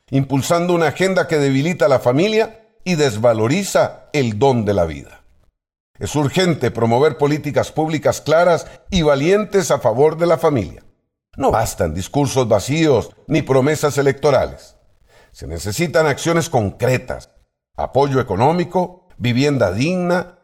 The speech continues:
empleo estable, educación accesible, cuidado infantil y una cultura que valore la maternidad, la paternidad y el don de la vida.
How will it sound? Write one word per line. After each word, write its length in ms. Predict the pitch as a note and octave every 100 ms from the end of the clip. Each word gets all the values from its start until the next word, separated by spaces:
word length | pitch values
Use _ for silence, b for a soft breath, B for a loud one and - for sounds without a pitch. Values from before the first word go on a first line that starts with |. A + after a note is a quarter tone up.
| -
empleo 480 | C3+ B2 D3 C3
estable, 640 | G2+ - B2 D3+ F3 F#3 E3
educación 500 | B2 A2+ G#2+ D#3+ E3
accesible, 920 | - A2+ - D3 F#3+ G3 F#3 C#3+ - -
cuidado 400 | E3 C#3 E3+ F3
infantil 880 | D#3 C#3+ A#2 G#2+ F3 A3 F#3+ - -
y 100 | E3
una 200 | G#3+ G#3
cultura 800 | F#3+ E3+ - A3 E3+ A#2 G#2 B B -
que 100 | D3+
valore 400 | C3+ D3 E3+ D3+
la 100 | C3+
maternidad, 920 | B2 B2+ A#2+ A#2 A2 D3+ - - - _ -
la 300 | G#2 E2 -
paternidad 920 | G3+ - B3+ A#3 E3+ C#3 C#3+ C3+ - _ _ -
y 100 | C3+
el 140 | A2
don 200 | B2+ B2+
de 80 | C3+
la 120 | A#2
vida. 340 | F2 B1+ -